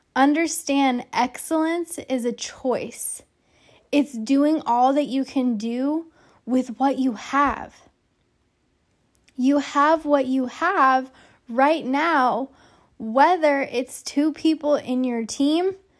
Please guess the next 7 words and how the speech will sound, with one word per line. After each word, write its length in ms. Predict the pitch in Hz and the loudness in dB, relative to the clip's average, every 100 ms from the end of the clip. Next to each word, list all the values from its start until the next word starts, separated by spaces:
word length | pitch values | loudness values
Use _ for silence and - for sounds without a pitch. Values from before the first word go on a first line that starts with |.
| _ _ _ _ - | _ _ _ _ -10
a 100 | 220 | -6
hundred 360 | 214 220 208 202 | -4 -4 -4 0
dollars, 920 | 233 311 349 349 349 339 - - - _ _ _ | 4 6 6 2 0 -4 -8 -8 -12 _ _ _
whatever 360 | 240 294 359 359 | -2 2 4 4
it 140 | 330 | 2
may 160 | 285 294 | 2 0
be. 400 | 247 277 - | 2 0 -2